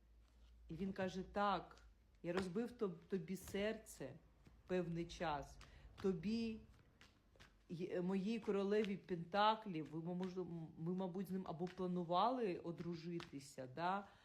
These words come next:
Або жили разом. І він каже, так, я... а, да, що я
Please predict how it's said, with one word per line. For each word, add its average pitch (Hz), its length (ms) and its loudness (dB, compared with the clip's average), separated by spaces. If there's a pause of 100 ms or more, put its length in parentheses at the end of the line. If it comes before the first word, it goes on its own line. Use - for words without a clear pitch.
(180)
Або 160 320 4
жили 202 420 2
разом. 156 580 -2 (2250)
І 170 40 -6
він 196 160 0
каже, 202 280 4
так, 214 540 6
я... 175 260 2
а, 185 1040 6
да, 180 520 0 (380)
що - 180 -6
я 214 480 4